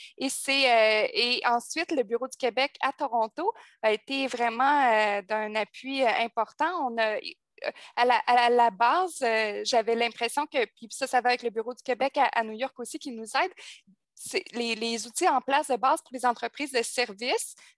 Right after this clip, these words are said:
euh, c'est plus, c'est, c'est moins quelque chose avec lequel ils sont familiers, mais on a, on a travaillé ensemble avec, euh, Anis Wanès, entre autres, puis, euh, toute l'équipe avec Catherine, à monter une conférence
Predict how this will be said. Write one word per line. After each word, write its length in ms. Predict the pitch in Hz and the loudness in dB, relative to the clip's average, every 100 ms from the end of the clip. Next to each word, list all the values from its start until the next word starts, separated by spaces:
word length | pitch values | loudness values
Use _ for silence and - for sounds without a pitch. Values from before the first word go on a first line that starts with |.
| 220 | 2
euh, 260 | 214 208 | 2 2
c'est 180 | 220 247 | 0 -6
plus, 240 | - 277 262 - - | -10 -12 -12 -16 -14
c'est, 280 | - 220 - | -4 -4 -2
c'est 200 | - 233 | -4 -2
moins 320 | 240 269 302 | 0 0 0
quelque 260 | 269 226 | -2 -2
chose 320 | 220 262 269 254 | -2 -2 -2 -2
avec 300 | 220 208 226 | 0 0 -2
lequel 240 | 220 269 | -2 -4
ils 40 | |
sont 200 | - 262 | -2 -2
familiers, 400 | 254 262 240 254 453 | 0 -4 -2 -4 -2
mais 60 | 359 | -2
on 140 | 240 | -2
a, 80 | 233 - _ - | -4 -6 _ -2
on 100 | 233 | -2
a 80 | |
travaillé 400 | 226 269 254 285 | 0 2 2 0
ensemble 440 | 330 277 320 330 294 | -2 -2 -2 0 0
avec, 300 | 233 233 - | 0 0 0
euh, 100 | 220 | 0
Anis 300 | - 226 247 247 | 0 -2 -8 -6
Wanès, 320 | 233 269 262 | -4 -4 -2
entre 280 | 220 - 269 | -4 -4 -10
autres, 120 | - - | -12 -14
puis, 240 | 214 220 - - _ | -10 -10 -12 -20 _
euh, 320 | 214 202 202 202 | 2 4 2 -2
toute 160 | - - | -8 -8
l'équipe 300 | 247 - 285 | -8 -6 -4
avec 220 | 233 226 | -2 -2
Catherine, 340 | 220 - 330 392 _ - - | -4 -4 -6 -6 _ -20 0
à 140 | 233 | 0
monter 380 | 233 233 240 294 | 2 0 0 -8
une 120 | 269 | -6
conférence 720 | 254 240 247 233 247 240 - | -2 0 0 0 -2 -4 -12